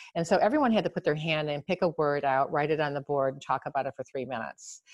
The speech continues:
So the very first person, who was about five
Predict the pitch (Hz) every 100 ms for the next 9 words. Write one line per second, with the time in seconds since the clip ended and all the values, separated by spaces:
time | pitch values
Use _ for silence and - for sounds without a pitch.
0 | - - 208 180 170 170 165 180 202 -
1 | 180 175 - 165 160 147 131 139 160 139
2 | 139 131 - 139 127 127 - 147 143